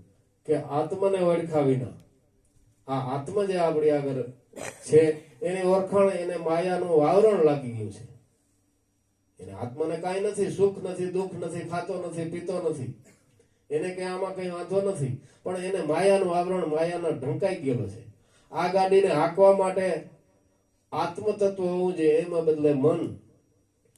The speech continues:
મનના સંકલ્પ અને વિકલ્પના કારણે ઈ ઇન્દ્રિયોને આદેશ કરે, એ બાજુ મન ફંગોળા રાખે છે. વિષય અને વાસનાની અંદર આ મન મેલું થતું જાય છે. એક વિષય મૂકી બીજામાં, એને એક જગ્યાએ તો પાછો રહેતો નથી.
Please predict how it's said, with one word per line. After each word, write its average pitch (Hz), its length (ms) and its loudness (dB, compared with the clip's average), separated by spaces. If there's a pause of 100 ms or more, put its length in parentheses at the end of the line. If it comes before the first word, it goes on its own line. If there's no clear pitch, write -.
(140)
મનના 170 360 0
સંકલ્પ 165 500 -4
અને 160 200 2
વિકલ્પના 156 580 -2
કારણે 151 600 -2 (180)
ઈ 147 80 -6
ઇન્દ્રિયોને 170 560 0
આદેશ 156 480 -2
કરે, 151 260 2
એ 151 120 0
બાજુ 143 280 2
મન 135 240 -4
ફંગોળા 131 440 -6
રાખે 98 520 -12
છે. - 120 -20 (1400)
વિષય 131 380 -2
અને 123 180 -2
વાસનાની 120 680 -4
અંદર 131 400 2 (460)
આ 147 180 0
મન 143 220 0
મેલું 147 400 -2
થતું 135 340 -4
જાય 107 180 -2
છે. - 320 -16 (200)
એક 190 260 -4
વિષય 202 360 2
મૂકી 196 320 2
બીજામાં, 185 500 4
એને 160 200 4
એક 170 240 -2
જગ્યાએ 196 300 2
તો 190 100 -2
પાછો 185 280 -4
રહેતો 190 320 -2
નથી. 147 300 -6